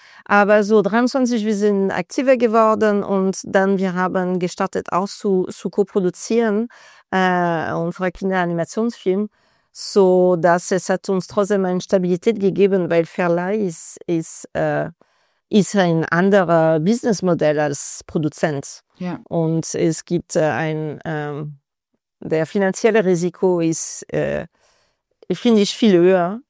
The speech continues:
Speaker 1: weil,
Speaker 2: Mhm.
Speaker 1: äh, als Produzentin, du kannst entscheiden, äh, oder ja, oder, also, ob du willst oder nicht,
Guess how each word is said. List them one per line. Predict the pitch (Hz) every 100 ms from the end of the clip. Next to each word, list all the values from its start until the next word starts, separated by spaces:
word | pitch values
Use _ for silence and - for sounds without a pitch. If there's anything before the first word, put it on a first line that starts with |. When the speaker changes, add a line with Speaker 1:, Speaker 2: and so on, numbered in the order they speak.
| _
Speaker 1:
weil, | 156 165 170
Speaker 2:
Mhm. |
Speaker 1:
äh, | 165
als | 156 90 170
Produzentin, | - 185 170 - 208 220 233 202
du | 185
kannst | - 175
entscheiden, | 165 165 185 185 185 175
äh, | - - 78 -
oder | 170 165 165
ja, | 160 170 170 170 -
oder, | 165 160 160 156 170 -
also, | 160 -
ob | 175 160
du | 185
willst | 240 220
oder | 214 175
nicht, | 170 170 - -